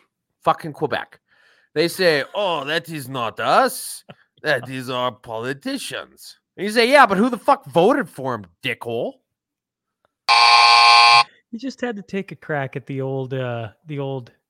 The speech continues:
Speaker 2: Quebecois, didn't you?
Speaker 1: I c-, can't help myself.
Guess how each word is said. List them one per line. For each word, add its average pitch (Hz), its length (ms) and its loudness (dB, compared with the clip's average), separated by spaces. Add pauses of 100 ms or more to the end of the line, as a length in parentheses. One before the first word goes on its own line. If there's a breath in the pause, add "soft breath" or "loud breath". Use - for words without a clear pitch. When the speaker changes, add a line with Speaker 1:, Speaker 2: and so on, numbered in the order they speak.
(160)
Speaker 2:
Quebecois, 120 640 -8 (160)
didn't 147 260 -10
you? 113 120 -10 (1400)
Speaker 1:
I 220 200 -6
c-, - 60 -10 (960)
can't 92 200 -16
help 78 160 -20
myself. 76 380 -20